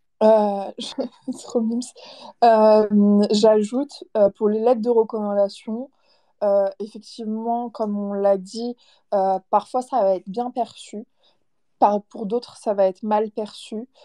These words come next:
Euh, je rejoins ce que dit Mimo. Ne les mettez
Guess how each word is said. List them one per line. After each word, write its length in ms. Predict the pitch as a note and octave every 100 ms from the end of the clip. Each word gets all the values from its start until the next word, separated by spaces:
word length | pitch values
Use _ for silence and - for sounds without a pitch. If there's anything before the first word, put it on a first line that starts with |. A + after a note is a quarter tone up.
| - _ -
Euh, 200 | G3 F#3+
je 120 | F#3+
rejoins 300 | G#3 G#3+ A#3
ce 100 | A#3
que 140 | B3
dit 180 | G3+ G3+
Mimo. 440 | G#3+ G#3 G3+ G#3+ - -
Ne 220 | G#3+ A3+
les 220 | A3+ A3+
mettez 360 | A3 A3 B3